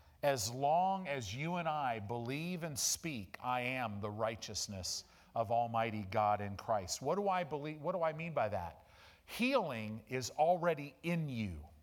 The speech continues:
But healing cannot and will not rule over sickness in your body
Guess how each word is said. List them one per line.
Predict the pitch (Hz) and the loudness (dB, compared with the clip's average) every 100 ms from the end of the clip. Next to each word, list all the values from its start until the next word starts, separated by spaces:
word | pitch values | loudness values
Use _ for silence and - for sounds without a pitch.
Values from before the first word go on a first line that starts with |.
| - - - - - - - _ _ - _ _ _ _ - - | -20 -20 -20 -20 -20 -20 -20 _ _ -20 _ _ _ _ -20 -2
But | 151 156 | 2 2
healing | - 247 294 220 143 123 123 - - - - _ _ _ - | 2 2 4 4 2 0 -4 -10 -20 -20 -20 _ _ _ -6
cannot | - 233 269 240 139 120 117 - | 0 2 2 2 2 2 0 -2
and | 131 135 | -4 -2
will | 151 240 226 | 0 0 2
not | 180 147 135 123 | 2 0 -2 -4
rule | 196 254 180 123 117 | -2 0 0 -2 -2
over | 135 123 123 | -2 -2 -2
sickness | - - 214 170 143 - | -2 -2 -2 -2 -2 0
in | 147 135 | -2 -2
your | 131 120 | -2 0
body | 107 156 160 110 95 92 | 2 4 4 2 -4 -6